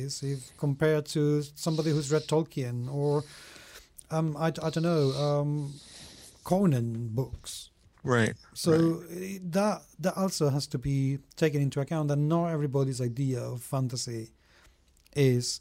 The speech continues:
Speaker 1: is the same. And, and that's, or, or science fiction, for the matter. You know, still plenty of people out there who think that Star Wars is science fiction. It bloody isn't.
Speaker 2: <laughs> We should do a whole episode. I already did a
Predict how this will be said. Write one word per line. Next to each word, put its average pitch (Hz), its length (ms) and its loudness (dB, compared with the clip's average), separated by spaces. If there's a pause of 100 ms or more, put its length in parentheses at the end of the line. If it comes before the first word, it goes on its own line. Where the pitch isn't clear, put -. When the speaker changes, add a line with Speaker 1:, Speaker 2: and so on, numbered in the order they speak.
(140)
Speaker 1:
is 120 240 0
the 110 100 -4
same. 110 440 -10 (120)
And, 123 280 -6
and 127 160 -4
that's, - 520 -4 (260)
or, 160 260 2
or 185 180 4
science 165 300 0
fiction, 107 460 -8
for 127 180 -6
the 123 100 -2
matter. 135 320 -2
You 139 80 -2
know, 143 160 0 (320)
still - 260 4
plenty 170 320 2
of 147 120 0
people 185 280 2
out 143 160 2
there 160 280 2
who 135 160 2
think 151 480 -2 (400)
that 139 300 0
Star 160 240 4
Wars 151 300 6
is 151 80 0
science 160 300 2
fiction. 147 440 -2 (180)
It 190 180 0
bloody 196 320 4
isn't. 123 400 0 (540)
Speaker 2:
<laughs> - 60 2 (1080)
We 139 120 0
should - 160 4
do - 140 0
a - 20 -2
whole 127 200 0
episode. 127 280 2
I 156 180 8
already 123 220 6
did 110 160 4
a 104 180 2